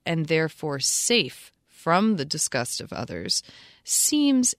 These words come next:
in us to be a physical expression of mental state. The positive aspects of which are self-sufficiency, self-control, and a partly self-interested consideration for feelings in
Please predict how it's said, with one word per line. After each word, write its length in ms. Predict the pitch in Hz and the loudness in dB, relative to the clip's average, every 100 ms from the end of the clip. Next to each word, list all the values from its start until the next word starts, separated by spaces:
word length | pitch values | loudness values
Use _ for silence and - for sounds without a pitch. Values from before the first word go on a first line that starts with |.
| _ | _
in 260 | 262 320 330 | 2 4 0
us 440 | - 135 147 - - | -2 -2 0 -4 -2
to 140 | 220 | -2
be 220 | 208 196 | 0 2
a 80 | 196 | 0
physical 560 | - 254 240 294 349 359 | 0 -4 -2 -4 -4 -4
expression 840 | 330 - - 151 143 - - 185 _ _ _ _ | -4 -4 -2 -4 -2 -4 -6 -14 _ _ _ _
of 220 | 233 214 | 0 2
mental 460 | 196 170 160 - 208 | 0 0 -2 -6 -6
state. 580 | - - 285 - - - _ _ _ - - - _ _ - | -8 -6 -8 -8 -12 -16 _ _ _ -20 -20 -20 _ _ -2
The 80 | 220 | 0
positive 640 | - 254 330 349 285 208 - | 4 6 6 6 0 -2 0
aspects 640 | 170 214 - 147 143 - | 0 0 -2 -6 -8 -10
of 120 | 156 | -10
which 400 | 165 165 - - - - | -6 -8 -4 -6 -4 0
are 100 | 190 | 0
self-sufficiency, 1300 | - 240 277 - 226 - 196 - 165 156 - 220 - _ _ | 0 -2 -2 -4 -6 -4 -4 -2 -4 -8 -10 -12 -14 _ _
self-control, 1120 | - - 185 - - 170 - 269 220 175 208 - - - _ - | -2 4 4 2 -4 -4 -2 -2 -2 -4 -8 -14 -20 -20 _ 2
and 180 | 214 220 | 4 6
a 120 | 220 | 4
partly 500 | - 339 415 233 175 | 0 -4 -2 -2 0
self-interested 1300 | - 277 302 - - 349 427 190 147 - - 143 - | 0 0 -2 -4 -6 -4 -2 -4 -4 -4 -6 -6 -6
consideration 880 | 170 156 170 160 151 147 - 147 | -4 -2 -2 0 0 0 -2 -4
for 180 | 147 170 | -4 -4
feelings 500 | 165 202 190 170 160 | -2 0 2 0 -2
in 140 | 170 | -4